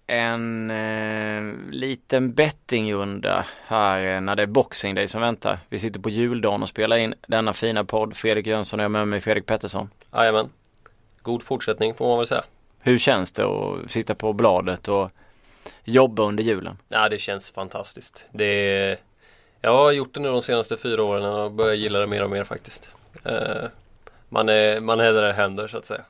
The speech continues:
Speaker 1: Ja, verkligen. Det är bra tryck här hela tiden. Ja, men det blir alltid så att man åker alltid på någon, eh,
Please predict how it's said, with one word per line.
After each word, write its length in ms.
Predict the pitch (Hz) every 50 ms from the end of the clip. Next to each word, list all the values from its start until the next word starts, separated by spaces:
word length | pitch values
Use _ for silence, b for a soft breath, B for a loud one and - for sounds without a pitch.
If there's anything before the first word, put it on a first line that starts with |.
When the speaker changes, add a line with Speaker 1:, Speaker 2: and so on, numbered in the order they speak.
| _ -
Speaker 1:
Ja, 300 | - 113 120 127 135 135 131
verkligen. 640 | 127 120 135 - - - - - - - 104 110 101
Det 60 | 113
är 40 | 104
bra 340 | 120 131 135 123 120 107
tryck 360 | - - - 123 104 - - 120
här 100 | 110 107
hela 180 | 113 110 107
tiden. 220 | - - 104 98 B B B B B B B B B
Ja, 60 | -
men 80 | 131 147
det 60 | 160
blir 180 | 156 165 156 156
alltid 160 | 165 156 -
så 60 | 156
att 80 | 147 143
man 100 | 139 135
åker 200 | 135 123 - 135
alltid 240 | 139 135 - 127
på 240 | - - 143 127 123
någon, 400 | 127 139 135 127 113 107 107 107
eh, 440 | 104 101 101 101 101 101 101 101